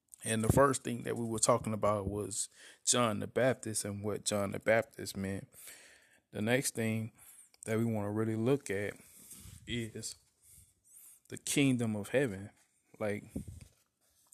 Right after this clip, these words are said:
when we're talking about the kingdom of heaven, like, what is really being spoken of?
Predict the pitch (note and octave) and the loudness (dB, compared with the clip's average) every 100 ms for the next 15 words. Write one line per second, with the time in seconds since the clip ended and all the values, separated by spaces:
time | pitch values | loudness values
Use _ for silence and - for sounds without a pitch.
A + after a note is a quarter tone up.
0 | - - A2+ B2 - C3 A#2+ A2+ A#2+ A#2 | -20 -10 -4 0 4 2 2 -2 0 0
1 | F#2 _ - - - - _ _ _ _ | -2 _ -20 -20 -20 -20 _ _ _ _
2 | _ _ _ - A2 G2+ - - D3 C#3+ | _ _ _ -10 -8 -8 -4 2 4 4
3 | B2 A#2+ A#2 - - - G2+ - C#3 C3 | 2 -2 -4 -8 -14 -6 -4 2 2 2
4 | G#2+ G#2+ - _ _ _ A2+ A2 - A#2+ | 0 -8 -12 _ _ _ -6 -6 -4 -4
5 | C3 B2 A#2 A#2+ A2 G2 A2 G#2+ G2+ G#2 | -2 -2 -2 -4 -4 -6 -6 -6 -8 -10
6 | - _ _ _ _ _ _ _ _ _ | -16 _ _ _ _ _ _ _ _ _
7 | - - B2+ B2+ B2 G2 F#2+ - G#2+ | -6 -2 2 2 0 -6 -6 -8 -12